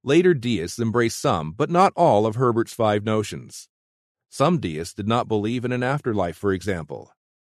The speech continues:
Moreover, in some respects, the later writings of John Locke, especially his empiricist theory of knowledge,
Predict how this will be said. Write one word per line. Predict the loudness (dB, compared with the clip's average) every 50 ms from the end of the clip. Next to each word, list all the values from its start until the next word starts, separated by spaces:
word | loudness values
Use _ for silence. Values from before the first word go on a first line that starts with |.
| _ _ _ _ _ _ _ -4
Moreover, | 0 2 4 4 6 4 4 2 0 -2 -2 -2
in | -2 -2
some | -2 0 0 0 2 0
respects, | -2 -2 -4 -8 -8 -8 -8 -10 -14 -18 -20 _ _ _ _ _ _ _
the | -4 -2
later | 0 2 4 4 4 4 4
writings | 4 4 2 2 0 -2 -2 -2
of | -4 -2
John | 0 0 2 2 2 2
Locke, | 2 2 0 0 -2 -10 _ _ _ _ _ _ _ _ -16
especially | -14 -14 -6 -2 -2 -2 -2 -2 -4 -4 -4 -4
his | -4 -6 -4 -4
empiricist | -4 -6 -2 0 2 2 2 2 0 -6 -12 -10 -2
theory | 0 2 2 2 2
of | 0 0 -2
knowledge, | 0 0 0 0 -2 -4 -8 -12 -16 -20